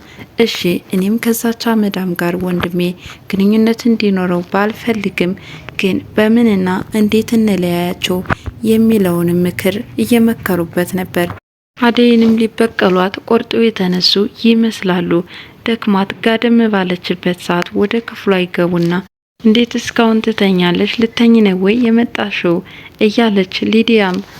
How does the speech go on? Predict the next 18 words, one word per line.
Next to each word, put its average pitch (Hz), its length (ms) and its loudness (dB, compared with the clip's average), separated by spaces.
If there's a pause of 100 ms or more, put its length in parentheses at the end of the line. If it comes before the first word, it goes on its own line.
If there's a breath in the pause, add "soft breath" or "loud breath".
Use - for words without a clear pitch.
(140 loud breath)
አናቷ 208 440 2
ላይ 220 180 2
ውሃ 214 240 0
እያፈሰሰችባት 196 1160 -4 (400 loud breath)
የተለመደ 202 640 2 (200)
የንቃት 214 600 0
ስድቧን 175 480 -2
እየሰደበቻት 185 1040 -4
ነበር። 175 320 -2 (440 loud breath)
አደይም 190 480 0
ፈርጣማ 214 720 -2
ክንዷን 175 460 -2 (200)
አሳየቻቸው። 190 920 -2 (360)
አደይ 214 320 2 (200)
የሁኔታዎች 233 720 4
መደራረብ 185 600 0 (160)
እጅግ 226 320 -4
አስጨንቋታል። 196 920 -2